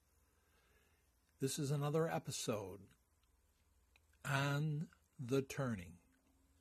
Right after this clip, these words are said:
The first step on the path of the Spirit in the interior spiritual life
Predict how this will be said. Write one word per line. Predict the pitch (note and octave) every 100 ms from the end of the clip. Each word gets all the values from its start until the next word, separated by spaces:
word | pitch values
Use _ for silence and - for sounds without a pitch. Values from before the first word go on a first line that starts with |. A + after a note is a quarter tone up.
| _ _ _ _ _ _ _ - - - - - - _ -
The | C3+
first | A#3 G3+ -
step | - A3 G2+ - - - _ _ -
on | C3+
the | B2+
path | G#2+ C#3+ C3 C3
of | G#2+
the | G#2+
Spirit | - - B2 A2+ C3+
in | B2+ A2+
the | A2+
interior | G#2+ - C#3+ B2 A2
spiritual | - - B2+ A2 - A2
life | G#2 G#2 A#2 -